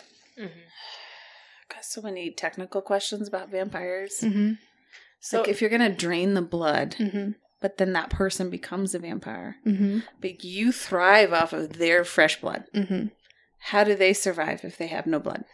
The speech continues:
Speaker 3: They become undead and a vampire.
Speaker 1: That's how they become undead.
Speaker 2: But if you're also undead,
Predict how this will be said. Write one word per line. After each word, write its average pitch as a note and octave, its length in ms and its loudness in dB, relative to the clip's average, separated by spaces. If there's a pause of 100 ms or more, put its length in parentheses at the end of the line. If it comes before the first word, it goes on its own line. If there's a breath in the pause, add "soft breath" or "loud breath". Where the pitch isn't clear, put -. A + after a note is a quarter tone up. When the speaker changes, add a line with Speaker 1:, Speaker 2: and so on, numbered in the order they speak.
Speaker 3:
They G#3 100 6
become G#3 320 6
undead F#3+ 540 2
and F#3+ 120 2
a F#3 60 0
vampire. F#3 540 0 (180)
Speaker 1:
That's F#4 220 -6
how G3 80 -8
they F#3 120 -6
become F#3 300 -6
undead. F#3 120 -2
Speaker 2:
But G#3+ 120 6
if F#3+ 160 8
you're A3 540 8
also A3+ 320 10
undead, E3+ 440 4